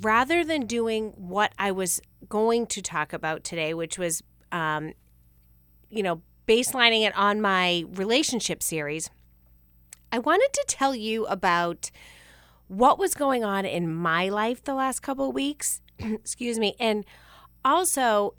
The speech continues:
answer some of the questions that I get as a life coach. So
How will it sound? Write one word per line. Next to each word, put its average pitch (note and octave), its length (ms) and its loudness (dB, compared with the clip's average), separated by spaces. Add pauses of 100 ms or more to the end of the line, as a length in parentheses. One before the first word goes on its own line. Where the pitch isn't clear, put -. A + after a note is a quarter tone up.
answer F4 320 -2
some D#4 280 2
of D4 60 0
the C#4+ 80 -2
questions E3+ 840 -4
that E3+ 220 -8
I F#3 280 0
get F3+ 640 -2 (1200)
as A3 160 0
a G#3 40 -2
life G3+ 260 -2
coach. - 460 -8 (720)
So G3 920 4